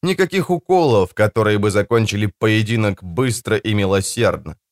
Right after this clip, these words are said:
Обрар хотел, чтобы весь город видел, как рубят их князя, чтобы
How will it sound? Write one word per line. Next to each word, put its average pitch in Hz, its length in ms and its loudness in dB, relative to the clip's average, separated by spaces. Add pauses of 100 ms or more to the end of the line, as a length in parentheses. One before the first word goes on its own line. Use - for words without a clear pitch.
(360)
Обрар 131 480 4
хотел, 139 460 0
чтобы 120 320 -4
весь 127 340 -2
город 127 500 2
видел, 110 420 -2
как 92 240 0
рубят 113 360 -2
их 113 140 0
князя, 120 520 -2
чтобы 113 440 -2